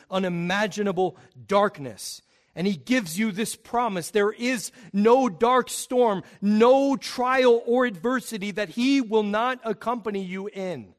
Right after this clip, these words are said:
Also, and dear saints, do you believe that?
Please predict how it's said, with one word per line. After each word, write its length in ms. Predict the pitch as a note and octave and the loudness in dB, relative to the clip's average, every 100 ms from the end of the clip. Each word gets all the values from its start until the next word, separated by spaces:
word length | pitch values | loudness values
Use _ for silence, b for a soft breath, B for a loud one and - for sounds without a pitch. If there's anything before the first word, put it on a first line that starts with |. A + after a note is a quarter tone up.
| _ _ _ _ _ _ _ _ _ _ | _ _ _ _ _ _ _ _ _ _
Also, 600 | - D3 C#3 C#3 A#2 G#2+ _ _ _ _ _ _ _ _ _ _ _ _ _ _ _ _ _ _ _ _ _ _ _ _ _ _ _ _ _ _ _ _ _ _ _ | -14 -14 -12 -12 -12 -12 _ _ _ _ _ _ _ _ _ _ _ _ _ _ _ _ _ _ _ _ _ _ _ _ _ _ _ _ _ _ _ _ _ _ _
and 80 | A#2 | -16
dear 160 | C#3+ D3 | -14 -12
saints, 440 | - C#3+ A#2 - | -12 -12 -12 -16
do 120 | B2 | -16
you 100 | D3+ | -16
believe 520 | D3 A#2 A2 D3 F3+ - | -16 -20 -18 -20 -20 -20
that? 320 | A#2 G2+ | -20 _